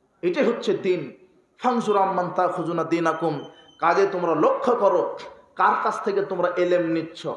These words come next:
যার আকীদা মানহাজ ঠিক নয়, তার বক্তব্য শোনা যাবে না। আপনি দেখেন তার বক্তব্য, যাচাই করেন সে কিভাবে কথা বলছে, কোন প্রেক্ষিতে কথা বলছে। সবাই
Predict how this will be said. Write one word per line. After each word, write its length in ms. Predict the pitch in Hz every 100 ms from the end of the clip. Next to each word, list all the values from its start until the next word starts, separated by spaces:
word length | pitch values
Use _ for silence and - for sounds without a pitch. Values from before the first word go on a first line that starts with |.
| - - _ -
যার 200 | 165 165
আকীদা 420 | 156 180 233 208 202
মানহাজ 400 | 180 175 170 -
ঠিক 180 | 185 170
নয়, 200 | 170 165 143 - - _
তার 160 | 165 156
বক্তব্য 480 | 156 - 156 143 139
শোনা 300 | 147 143 131
যাবে 480 | 139 131 127 151 - - - - - 110
না। 120 | 107 - - - _ _ _ _ _
আপনি 260 | - - 156
দেখেন 460 | 165 233 - 226 165 - - - - -
তার 120 | 170 160
বক্তব্য, 760 | 180 185 - 175 135 - - - _ -
যাচাই 400 | 139 240 - 349 -
করেন 220 | 233 185 - - - - - _ _
সে 280 | - 208
কিভাবে 560 | - - 233 226 220 202 202
কথা 240 | 190 196
বলছে, 720 | 185 185 175 190 160 - - - -
কোন 200 | 180 165
প্রেক্ষিতে 520 | 175 - - 175 170
কথা 240 | 160 156 156
বলছে। 600 | 156 151 - 143 - - - _
সবাই 640 | - - 185 208 349 427